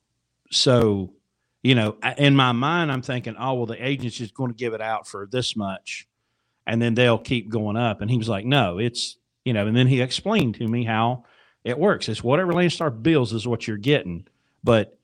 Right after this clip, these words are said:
you know, it's possible that if it's a direct customer, the agent may have to be pulling out of their money out of their own pocket or,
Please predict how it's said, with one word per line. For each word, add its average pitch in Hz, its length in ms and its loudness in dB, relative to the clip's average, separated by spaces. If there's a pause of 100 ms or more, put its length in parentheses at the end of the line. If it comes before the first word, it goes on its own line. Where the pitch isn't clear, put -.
(140)
you 127 100 0
know, 101 200 0
it's 139 180 2
possible 135 640 0
that 113 100 4
if 113 120 -2
it's 107 120 -4
a 113 80 -4
direct 110 260 -6
customer, 139 380 0
the 104 120 -4
agent 127 280 0
may 120 140 -2
have 120 180 -2
to 110 60 -4
be 110 120 -4
pulling 131 360 -4
out 120 140 0
of 117 60 -2
their 123 120 -2
money 120 300 -8
out 113 60 -2
of 104 60 -4
their 113 120 -4
own 139 140 -6
pocket 139 400 -4
or, 113 80 -14